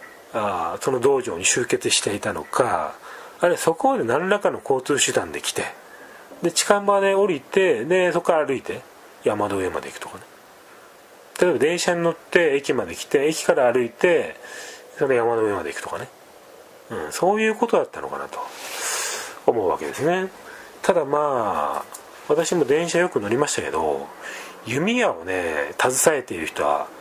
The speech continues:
一人も見たことないですね。うん。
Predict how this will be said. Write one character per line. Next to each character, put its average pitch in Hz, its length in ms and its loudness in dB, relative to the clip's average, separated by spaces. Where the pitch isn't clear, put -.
一 - 320 4
人 220 120 -4
も 214 100 4
見 208 120 0
た - 80 4
こ 120 80 0
と - 60 -12
な 85 180 -4
い 147 40 -4
で - 80 -4
す - 160 -4
ね。 160 180 2
う 113 40 -8
ん。 87 560 -6